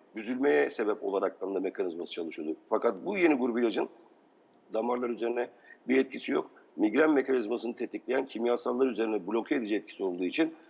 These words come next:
e, tansiyon hastalarında, kalp damar, e, rahatsızlığı olan hastalarda bu yeni grup ilaçları gayet rahatlıkla kullanabiliyoruz.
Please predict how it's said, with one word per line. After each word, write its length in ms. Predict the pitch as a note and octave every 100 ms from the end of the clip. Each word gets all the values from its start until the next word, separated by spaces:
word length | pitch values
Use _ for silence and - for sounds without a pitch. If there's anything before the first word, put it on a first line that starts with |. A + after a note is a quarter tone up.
| - -
e, 400 | - G#2 G#2+ G2+ - - - -
tansiyon 340 | A2 A2 B2+
hastalarında, 540 | C#3+ C#3 B2+ B2+ B2+ -
kalp 240 | F#2+ -
damar, 280 | A2 B2 - - - _
e, 120 | F2 G#2
rahatsızlığı 560 | G#2+ C3 C3 - A#2+
olan 160 | A#2+ B2
hastalarda 580 | A#2 - A2+ G2+ C#3+ - - - -
bu 80 | B2
yeni 160 | C3
grup 260 | A2+ A#2 A2+ -
ilaçları 420 | A2+ A2 - C3+
gayet 300 | B2+ G#2 -
rahatlıkla 360 | F2 - D3 C#3
kullanabiliyoruz. 720 | G#2+ G#2 F2+ E2+ E2+ C3+